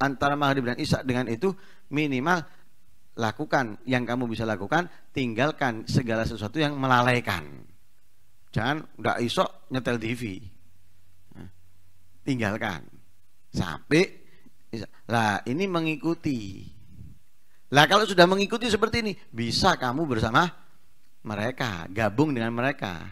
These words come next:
Nah, makanya jangan tertipu dengan perkataan orang itu akan dikumpulkan bersama yang dia cintai. Lihat orang-orang Yahudi, orang-orang Nasara. Fa innal yahud wan nasara, orang-orang Yahudi, orang-orang Nasara,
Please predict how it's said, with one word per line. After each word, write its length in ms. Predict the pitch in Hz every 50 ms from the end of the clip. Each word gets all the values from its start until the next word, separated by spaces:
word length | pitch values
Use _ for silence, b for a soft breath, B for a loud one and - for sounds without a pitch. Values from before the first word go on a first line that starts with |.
| - - - - - - - - - - - - - -
Nah, 160 | - - 80 -
makanya 300 | 82 90 117 165 214 233 202
jangan 200 | 160 156 156 170 185
tertipu 380 | 185 175 226 240 - 254 240
dengan 160 | 190 175 165 165
perkataan 420 | 175 170 170 170 165 170 202 208 - - - - - - - - - - -
orang 320 | 123 131 139 143 139 139
itu 80 | 139 196
akan 320 | 165 143 139 151 147 135
dikumpulkan 640 | 127 135 135 131 127 123 117 110 - 175 190 185 -
bersama 320 | 127 131 113 - 117 135 160
yang 100 | 151 135 131
dia 120 | 147 170 170 b b b b b b b -
cintai. 480 | - 147 151 - 143 135 123 - 160 147 143 - - - - -
Lihat 320 | - 180 180 165 - -
orang-orang 480 | - 135 139 131 113 139 135 135 135 131
Yahudi, 400 | 117 113 117 110 95 98 92 - - - - - - - - - - - - - -
orang-orang 400 | 110 123 110 98 131 131 131 127
Nasara. 400 | 123 113 110 113 101 95 85 82 87 - - -
Fa 80 | - 143
innal 300 | 202 214 208 202 196 190
yahud 320 | 185 170 156 208 233 - 175
wan 160 | 175 160 160
nasara, 580 | 151 151 147 151 131 120 104 95 92 98 110 104 -
orang-orang 500 | 139 143 143 - 139 151 147 143 143 139
Yahudi, 480 | 127 117 117 113 104 101 104 101 110
orang-orang 400 | - 110 113 113 104 117 123 123
Nasara, 540 | 120 120 117 113 113 95 95 101 98 117 143